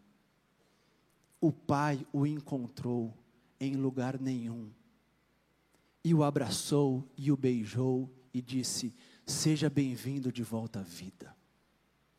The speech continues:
Não existe lugar para chegar, existe encontro para perceber.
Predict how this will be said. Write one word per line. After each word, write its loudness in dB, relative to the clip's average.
Não 8
existe 6
lugar 4
para -2
chegar, -6
existe 0
encontro -2
para -4
perceber. -6